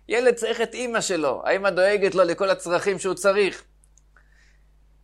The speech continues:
אז אפילו עד גיל שש ויום אחד, בבחינה הזאת שהוא מעדיף להיות עם אמו, צריך לאמו.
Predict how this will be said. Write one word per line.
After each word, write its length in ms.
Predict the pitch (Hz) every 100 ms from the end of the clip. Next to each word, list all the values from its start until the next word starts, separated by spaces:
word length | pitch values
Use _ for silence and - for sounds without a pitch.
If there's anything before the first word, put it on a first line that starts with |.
| _ _
אז 200 | 110 110
אפילו 240 | - 220
עד 140 | 185
גיל 200 | 156 202
שש 260 | 190 208 185
ויום 280 | 170 196 175
אחד, 360 | - 247 277 190 123 _ _ _ _ _ _ _ _ _ _ _ _ _ _ _ _ _
בבחינה 720 | _ - 131 - 147 143 208
הזאת 560 | 226 151 139 240 202 151
שהוא 220 | - 147
מעדיף 380 | 139 135 190 -
להיות 240 | 180 208
עם 160 | 214 202
אמו, 440 | 208 247 294 277 -
צריך 360 | 240 247 254
לאמו. 440 | 233 226 202 185